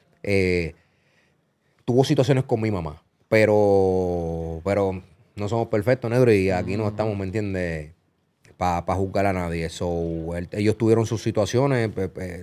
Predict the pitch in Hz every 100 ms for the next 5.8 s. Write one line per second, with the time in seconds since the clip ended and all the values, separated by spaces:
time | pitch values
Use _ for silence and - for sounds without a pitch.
0 | 92 92 95 98 104 113 110 110 113 110
1 | 110 104 98 120 120 - _ _ _ _
2 | _ 107 104 101 113 117 117 110 107 107
3 | 107 107 104 98 104 107 98 92 101 104
4 | 101 104 104 113 147 101 160 165 170 110
5 | 110 175 170 113 104 90 87 85